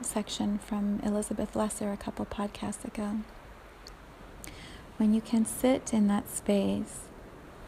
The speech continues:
and be okay, being in the gap, breathing through it, expanding the love that sits at the center of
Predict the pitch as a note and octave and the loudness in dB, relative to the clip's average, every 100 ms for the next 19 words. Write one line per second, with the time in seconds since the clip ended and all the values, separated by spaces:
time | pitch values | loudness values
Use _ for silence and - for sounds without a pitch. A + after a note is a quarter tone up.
0 | - F#3+ F#3+ G#3+ A#3 A#3 - F#3+ G#3 - | -2 2 6 6 8 4 2 0 0 -2
1 | - - - - - - - - - G3+ | -6 -14 -16 -14 -14 -14 -14 -14 -2 4
2 | G#3 G#3+ G#3+ G#3 F#3+ F3 F#3+ - - - | 6 6 6 4 2 0 0 -8 -12 -14
3 | - - - - - - - - - G#3+ | -14 -14 -14 -14 -14 -14 -12 -12 -4 6
4 | A3 A3+ A#3 A3+ G#3+ - - - - - | 8 8 6 4 2 0 -4 -4 -8 -14
5 | - - - - - - - - - - | -16 -16 -16 -16 -18 -18 -18 -10 -10 -6
6 | - - G#3+ A3 A3 G3+ F#3+ G3 - - | -4 4 4 6 4 2 0 -2 -4 -14
7 | - - - G3+ G3+ G3 F#3+ G3+ G#3+ G3+ | -18 -18 2 6 6 4 4 2 0 0
8 | - G3+ - G#3 - G3 F#3+ F#3+ - G3 | 2 0 2 -2 -2 0 2 2 0 0
9 | F#3+ G3+ | 0 -2